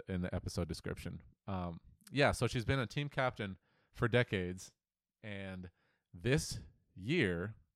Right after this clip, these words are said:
twenty twenty-two, surprisingly, has been the biggest year ever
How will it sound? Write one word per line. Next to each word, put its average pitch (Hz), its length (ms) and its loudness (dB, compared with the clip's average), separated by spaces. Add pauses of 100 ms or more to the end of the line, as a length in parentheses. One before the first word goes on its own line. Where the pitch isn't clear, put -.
(160)
twenty 104 320 0
twenty-two, 117 760 0 (460)
surprisingly, 104 1200 6 (540)
has 117 240 -4
been 110 500 2 (400)
the 98 260 4
biggest 123 720 6
year 117 560 4 (460)
ever 110 360 6